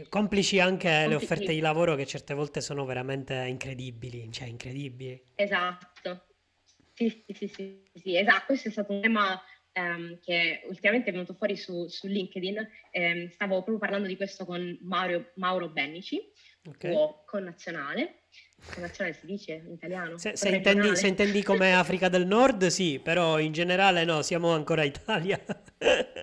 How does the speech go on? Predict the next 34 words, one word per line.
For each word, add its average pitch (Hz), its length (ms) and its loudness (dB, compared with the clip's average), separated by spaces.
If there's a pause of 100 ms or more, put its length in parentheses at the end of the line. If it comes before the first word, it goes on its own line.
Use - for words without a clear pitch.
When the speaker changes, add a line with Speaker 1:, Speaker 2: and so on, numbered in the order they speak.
(420)
Speaker 1:
qui - 180 -2
in 196 100 -2
Sicilia. 190 560 -4 (200)
Speaker 2:
Non 185 120 -6
volevo, 170 360 -2
non 208 140 -2
volevo 170 300 -6
dire 151 260 -6
così, 156 380 -4 (220)
perché 339 240 4
non 440 80 6
si 427 180 0
dice 381 160 2
connazionale, 185 880 4
coterritoriale, 220 920 2
com'è 508 180 6
che 247 180 0
si - 80 -8
dice? 175 280 -8
Vabbè, 202 140 2
Speaker 1:
Conterraneo, 180 560 6
Speaker 2:
eh, - 40 2
Speaker 1:
conterraneo. 175 680 6 (300)
Speaker 2:
conterraneo, 233 840 4
vedi, 208 280 6
la, 208 360 4
la 226 100 4
linguistica 220 1040 2
mi 196 260 -2
Speaker 1:
Ecco, 196 160 -4
Speaker 2:
abbandona 196 400 0
Speaker 1:
ecco. 175 100 -6
Speaker 2:
in 185 100 -4 (100)
alcuni 185 200 -4